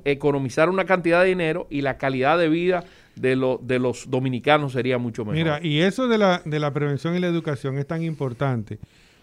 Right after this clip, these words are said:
Speaker 2: como que las personas aprendan a conocer cuáles son los alimentos que les son beneficiosos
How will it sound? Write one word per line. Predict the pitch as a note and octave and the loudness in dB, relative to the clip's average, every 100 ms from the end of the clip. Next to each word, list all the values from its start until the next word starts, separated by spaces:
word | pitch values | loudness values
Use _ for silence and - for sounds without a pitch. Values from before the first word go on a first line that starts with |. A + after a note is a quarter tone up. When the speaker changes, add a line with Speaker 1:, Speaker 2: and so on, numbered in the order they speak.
| _ | _
Speaker 2:
como | D#3 D#3+ D#3 | 2 2 0
que | D#3+ D3+ D3+ | 0 -2 -4
las | D3 D3 | -4 -6
personas | C#3 C#3 C#3+ F#3 G#3 F3+ | -4 -6 -2 0 0 0
aprendan | D3+ - E3+ F3+ C#3+ B2+ A#2 A2 - _ _ _ _ _ - | -2 -2 0 2 0 -2 -6 -10 -18 _ _ _ _ _ -2
a | D3+ D3 D3+ A#2 | 2 4 2 -2
conocer | - F3 F3 E3+ - G3+ G#3 D3 | 4 6 6 2 2 2 2 2
cuáles | C#3+ E3 F#3 - | -2 -2 -2 -2
son | F#3 | -2
los | F#3 | 2
alimentos | D#3+ D3 C#3 D#3 D3+ A#2 A#2 - | 2 2 2 2 2 0 -4 -6
que | - | -4
les | C3+ B2+ | -2 -2
son | D3 F3 | -2 -2
beneficiosos | F#3+ F#3+ F#3 C3+ C#3+ B2 - A2+ | 0 -2 -2 -4 -6 -6 -8 -12